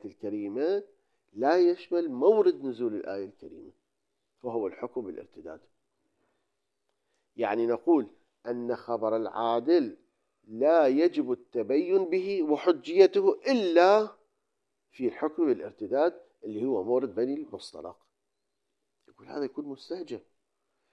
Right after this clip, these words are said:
لأنه هو قال له، لأن الرواية وردت في بني المصطلق وفي ارتدادهم، فإذا كان المفهوم الذي ندعي ثبوته في الآية الكريمة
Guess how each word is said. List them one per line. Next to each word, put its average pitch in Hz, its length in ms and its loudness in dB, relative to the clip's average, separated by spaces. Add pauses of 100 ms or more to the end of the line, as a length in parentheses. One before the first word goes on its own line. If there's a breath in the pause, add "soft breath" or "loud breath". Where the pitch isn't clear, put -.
(240)
لأنه 123 360 0
هو 123 160 2
قال 180 360 4
له، 123 200 4 (260 soft breath)
لأن 113 260 4
الرواية 123 420 8
وردت 196 360 8
في 190 140 -2
بني 208 200 8
المصطلق 196 680 2 (640)
وفي 180 380 2
ارتدادهم، 165 760 8 (460)
فإذا 127 500 4
كان 127 400 0
المفهوم 127 800 0
الذي 127 480 -2
ندعي 120 520 -4
ثبوته 123 600 -2
في 117 120 -6
الآية 123 360 2
الكريمة 143 760 4